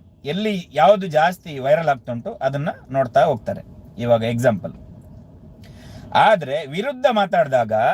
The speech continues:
ಏನಾಗುತ್ತೆ ಅಂತ ಹೇಳಿದ್ರೆ ಜನ ಏನ್ ಮಾಡ್ತಾರೆ, ಇವನು ಸೌಜನ್ಯ ಬಗ್ಗೆ ವಿರುದ್ಧ ಮಾತಾಡ್ತಿದ್ದಾನೆ ಅಂತ ಹೇಳ್ಬಿಟ್ಟು ಏನ್ ಮಾಡ್ತಾರಂತ ಹೇಳಿದ್ರೆ, ಈ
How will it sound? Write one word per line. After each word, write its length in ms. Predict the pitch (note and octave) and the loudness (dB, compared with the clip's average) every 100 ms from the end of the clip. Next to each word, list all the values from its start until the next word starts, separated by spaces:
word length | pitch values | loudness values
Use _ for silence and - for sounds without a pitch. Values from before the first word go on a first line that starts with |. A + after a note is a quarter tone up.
| - | -2
ಏನಾಗುತ್ತೆ 480 | C3+ C#3 B2+ A#2 A2 | -6 -4 -6 -6 -8
ಅಂತ 160 | G2 | -6
ಹೇಳಿದ್ರೆ 540 | G#2 G#2 G2 A#2 F3+ - - - - - - - - - | -6 -6 -2 0 0 -2 -12 -20 -20 -20 -20 -20 -20 -8
ಜನ 220 | G#3 D#3+ A#3 | 0 2 4
ಏನ್ 100 | A3 | 2
ಮಾಡ್ತಾರೆ, 480 | F#3+ D#3+ B2 D3 E3+ | 2 -2 -2 -6 -6
ಇವನು 560 | E3+ F3 F3 D3+ G2+ F2+ _ _ _ _ _ - - - - | -6 -8 -6 -4 -6 -12 _ _ _ _ _ -20 -20 -18 0
ಸೌಜನ್ಯ 480 | D#3 E3+ F3+ F3+ F3 E3 D#3 C#3+ C3+ C3 | 4 4 2 2 4 6 6 6 4 2
ಬಗ್ಗೆ 540 | A#2+ C#3 C#3 B2+ A2 - _ - A#2+ | 0 -6 -6 -8 -8 -14 _ -20 -12
ವಿರುದ್ಧ 260 | D3 F3 | -8 -4
ಮಾತಾಡ್ತಿದ್ದಾನೆ 720 | F3 D#3 D3 D3 C3+ C3 C3 | -2 0 2 2 2 2 2
ಅಂತ 160 | B2 A2+ | 2 0
ಹೇಳ್ಬಿಟ್ಟು 880 | G#2 C3 C3+ A#2+ - A2 D3 - - - - - - | 2 2 0 -4 -2 0 0 -2 -18 -20 -20 -14 -2
ಏನ್ 180 | C#3+ D3 | 0 4
ಮಾಡ್ತಾರಂತ 580 | B2+ A#2 A2 G2+ - | 4 2 0 -4 -6
ಹೇಳಿದ್ರೆ, 640 | G2+ G2+ G2 C#3 A3+ - - - - - - - - - - - - - - - - - - - - - | -6 -4 2 2 2 -4 -20 -20 -20 -20 -20 -20 -20 -20 -20 -20 -20 -20 -20 -20 -18 -18 -16 -16 -12 -2
ಈ 300 | E3+ G#3 A3 | 2 4 4